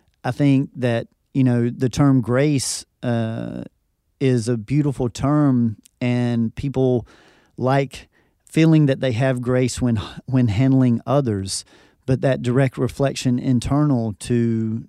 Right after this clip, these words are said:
to really dissect where they aren't graceful with themselves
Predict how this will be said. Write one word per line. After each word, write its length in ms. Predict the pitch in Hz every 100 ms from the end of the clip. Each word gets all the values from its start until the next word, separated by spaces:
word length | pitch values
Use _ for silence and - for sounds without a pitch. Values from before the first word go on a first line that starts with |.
| _
to 300 | - 123 113
really 520 | 110 139 135 120 110 - 110
dissect 720 | 120 123 - 131 123 - -
where 320 | 120 127 127
they 480 | 117 120 120 117 117 -
aren't 280 | 123 131 120
graceful 420 | 117 120 - 127
with 140 | 127
themselves 840 | 127 110 - 147 95 110 92 -